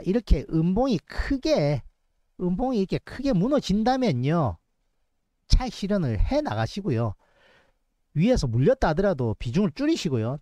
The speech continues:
다시, 참, 이것은 크게 권장하진 않습니다만, 왜냐하면 이거는 추세를 아직 돌파하지 못하고 다시 밀리는 상황이니까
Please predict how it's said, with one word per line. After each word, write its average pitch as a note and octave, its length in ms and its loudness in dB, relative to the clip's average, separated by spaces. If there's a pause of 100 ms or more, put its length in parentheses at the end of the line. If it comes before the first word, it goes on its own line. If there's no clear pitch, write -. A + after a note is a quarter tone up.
다시, C#3+ 920 0 (760)
참, - 200 -20
이것은 G3+ 300 0
크게 D3+ 640 0 (100)
권장하진 F#3+ 560 0
않습니다만, C#3+ 640 0
왜냐하면 F3 400 0
이거는 G3 420 0
추세를 E3+ 540 -2 (280)
아직 F3 280 -6
돌파하지 G#3 500 2
못하고 D3+ 540 0
다시 G#3 320 0
밀리는 D3+ 600 2
상황이니까 C3+ 760 -2